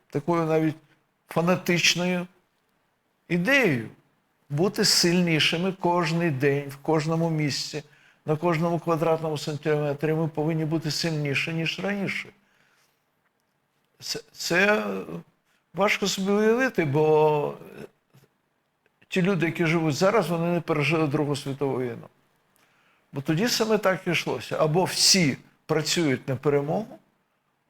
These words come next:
або програють. Тепер всі думають, більшість думає, і ми з вами також про це згадували,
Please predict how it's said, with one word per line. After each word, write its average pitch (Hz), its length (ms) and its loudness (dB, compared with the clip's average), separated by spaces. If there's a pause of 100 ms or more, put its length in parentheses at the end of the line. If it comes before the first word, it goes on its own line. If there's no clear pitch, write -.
(140)
або 175 300 0
програють. 135 800 -4 (2250)
Тепер 262 240 0
всі 240 220 0
думають, 185 580 2 (280)
більшість 156 500 2
думає, 139 360 -2 (680)
і 156 80 -6
ми 151 120 2
з 127 80 -2
вами 135 220 -2
також 131 500 -4
про - 140 -8
це - 200 -2
згадували, 196 560 -2